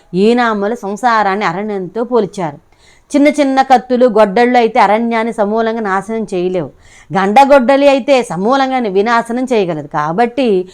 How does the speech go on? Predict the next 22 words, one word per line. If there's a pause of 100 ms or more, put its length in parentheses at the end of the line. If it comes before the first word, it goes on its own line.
(220)
ఈ
నామంలో (280)
సంసారం
అనే
అరణ్యానికి
అమ్మవారు
గండగొడ్డలి
లాంటిది
అన్నారు. (380)
సంసారంలో
భౌతికమైన
బంధం
కన్నా
మానసికమైన
బంధమే
ఇబ్బందులను
సృష్టిస్తుంది. (420)
తెగవలసినది (420)
ఈ
మానసిక
బంధమే,
దీన్ని